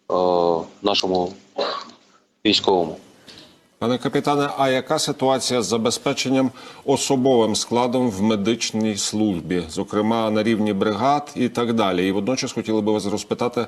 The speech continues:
Speaker 2: що з устаткуванням, наприклад, для роботи фельдшерських пунктів?
Speaker 1: А, якщо ми кажемо про етап евакуації,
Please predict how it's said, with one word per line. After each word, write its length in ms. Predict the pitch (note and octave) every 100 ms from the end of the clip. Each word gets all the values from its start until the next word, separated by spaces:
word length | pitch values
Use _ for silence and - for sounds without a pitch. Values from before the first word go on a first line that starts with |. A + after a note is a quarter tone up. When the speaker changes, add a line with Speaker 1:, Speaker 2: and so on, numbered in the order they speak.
| - -
Speaker 2:
що 240 | - - C#3
з 140 | -
устаткуванням, 1000 | D#3 B2 - C3 - C3 B2+ D3 C#3+ C3
наприклад, 500 | B2 - C3 - C3 - F#2
для 240 | A2 B2
роботи 420 | A#2+ A2 A#2+ A#2+
фельдшерських 800 | - A2+ G#2+ - F2+ - - F2
пунктів? 460 | - E2+ D#2 C#2+ C#2+ - _ _ _ _ _ _ _ _ _ _ _ _ _ _ _ _ _ _ _ _ -
Speaker 1:
А, 300 | A2 G#2 F#2+ - - - _ _ _ _ _ _ _
якщо 180 | - D#3+
ми 100 | -
кажемо 320 | C#3+ C3+ A#2
про 200 | - C3
етап 300 | C3 C3 B2
евакуації, 680 | A2+ A2 C3 A#2 G#2 G#2+